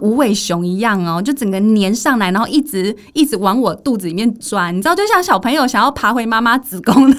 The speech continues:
种 <laughs> 很害怕感。我就想说他怎么钻成这样，然后我就赶快拍拍他，摸摸他，我说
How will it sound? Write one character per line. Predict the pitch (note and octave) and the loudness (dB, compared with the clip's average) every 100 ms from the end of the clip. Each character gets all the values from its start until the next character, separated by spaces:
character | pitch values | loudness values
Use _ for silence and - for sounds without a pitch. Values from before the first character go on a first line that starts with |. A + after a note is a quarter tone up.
| - | 4
种 | D#3+ C3+ C3+ | 4 4 2
<laughs> | - - | 0 2
很 | D#4+ | 2
害 | E4+ B4+ A4+ | 6 4 6
怕 | A4+ | 4
感。 | C#4 G3+ - - | 2 -2 -8 -4
我 | |
就 | F#4 | -2
想 | A4 D4 | 2 2
说 | F4 | 2
他 | G4+ | -2
怎 | C4+ | -2
么 | F#3+ | -2
钻 | C4 D4+ | 0 0
成 | B3+ | 0
这 | A#3 | 0
样， | A3 | 0
然 | A3+ | 2
后 | |
我 | D4+ | 0
就 | A3+ | 0
赶 | A#3+ | -4
快 | F#3 G#3+ | -2 -4
拍 | G#3 G3 | -4 -8
拍 | F#3+ F#3 | -6 -6
他， | F#3 F#3 | -6 -6
摸 | F#3 | -4
摸 | F#3 F3+ | -4 -6
他， | F3+ F3+ | -4 -2
我 | F3+ | 0
说 | F#3 | -2